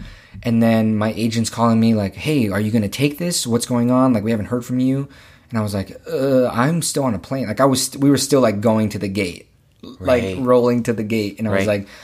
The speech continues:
Speaker 1: "I'm still on a plane." She's like, "Oh my gosh, I didn't know that. I thought you came back yesterday." And I was like, "No, I'm just getting back right now." She's like, "Well, can you come in for this?" And I'm like,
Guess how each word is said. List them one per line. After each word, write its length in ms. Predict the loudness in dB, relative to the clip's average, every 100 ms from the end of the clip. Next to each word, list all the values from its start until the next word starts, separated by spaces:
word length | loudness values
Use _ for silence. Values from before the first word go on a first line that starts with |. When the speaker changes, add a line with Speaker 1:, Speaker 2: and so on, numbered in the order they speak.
| -6
Speaker 1:
"I'm 100 | -2
still 140 | 0 0
on 80 | 0
a 40 |
plane." 260 | 0 -2 0
She's 140 | -2
like, 140 | -2 0
"Oh 40 |
my 100 | 0
gosh, 260 | 2 2 2
I 40 | 2
didn't 120 | 2
know 120 | 2
that. 220 | 2 -2 -8 -6
I 80 | -4
thought 160 | -2
you 80 | -2
came 180 | 0 0
back 160 | 0 -2
yesterday." 320 | -6 -6 -6
And 80 | -4
I 40 |
was 80 | -4
like, 140 | -6 -10 -18 -20 -20 -6
"No, 200 | 2 2
I'm 140 | 2 0
just 160 | -2
getting 220 | 0 2 2
back 220 | 2 0
right 140 | -2
now." 360 | 0 0 -2 -6 -14 -20 -20 -16
She's 100 | -10
like, 120 | -6
"Well, 100 | -4
can 140 | -2 -2
you 60 |
come 140 | 0 0
in 120 | 2
for 100 | 2
this?" 220 | 0 0
And 100 | -2
I'm 100 | 0
like, 220 | -2 -6